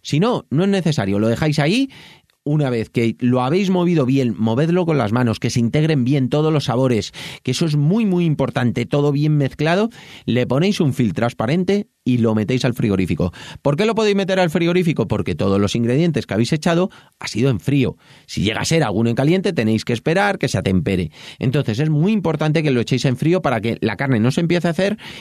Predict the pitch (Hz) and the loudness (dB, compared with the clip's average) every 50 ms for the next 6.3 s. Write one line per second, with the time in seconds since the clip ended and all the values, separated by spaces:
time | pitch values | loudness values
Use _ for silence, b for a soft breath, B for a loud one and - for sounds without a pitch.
0 | B B - 185 190 - - 196 202 - - 143 151 156 165 156 156 160 151 156 | B B -2 -2 0 0 0 0 0 0 0 2 2 2 2 2 2 0 2 2
1 | 165 175 180 175 165 151 143 135 - 151 147 147 - 160 139 127 120 - - 117 | 2 2 2 2 2 2 2 0 0 -2 -2 0 2 2 2 2 2 0 -2 -2
2 | 113 - 156 165 175 156 139 123 - - 139 127 120 139 165 196 214 220 B B | 0 0 2 2 2 2 2 0 -2 -4 -6 -4 0 0 2 2 0 -2 B B
3 | 147 B B B - 127 123 - 101 - - 113 110 104 95 82 - 87 80 78 | -14 B B B -2 -2 0 0 -2 -2 0 0 2 2 0 0 -2 -2 -4 -4
4 | 71 - - _ _ _ _ _ 135 143 160 175 - 196 190 190 185 185 180 156 | -4 -6 -12 _ _ _ _ _ 0 0 2 2 2 2 2 2 2 2 0 0
5 | 151 185 202 190 156 151 123 95 B B B B B B - - 113 127 123 131 | 0 0 0 2 2 0 0 -2 B B B B B B -4 -2 0 0 0 0
6 | 117 - 117 104 - | 0 0 -2 -2 -4